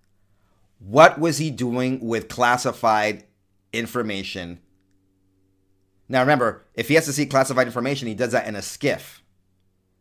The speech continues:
He doesn't do it where they could end up in his personal effects boxes and end up in his garage or at UPenn.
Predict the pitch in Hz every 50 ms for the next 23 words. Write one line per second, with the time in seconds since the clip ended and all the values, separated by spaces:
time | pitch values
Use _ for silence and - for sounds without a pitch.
0 | _ _ _ _ _ _ _ _ _ _ _ _ _ _ _ _ _ _ _ _
1 | _ _ _ _ _ _ _ _ _ _ - 113 110 - 139 135 - 143 120 110
2 | 120 139 135 127 120 - - - - 101 123 123 127 120 123 123 - 123 123 127
3 | 113 120 117 - - 123 113 110 117 110 107 107 - - - - 135 135 131 139
4 | 117 117 117 - 107 107 - - 123 110 107 - - - _ _ _ _ _ _
5 | _ _ - - 135 147 151 143 - - 104 98 98 98 - _ _ _ _ _
6 | _ - - 113 113 113 - 123 123 123 113 107 101 95 - - _ _ _ _
7 | _ _ _ _ _ - - 117 113 117 113 95 - 117 107 101 98 92 87 82
8 | 82 87 - - - - 95 92 82 82 87 85 78 - - 78 62 -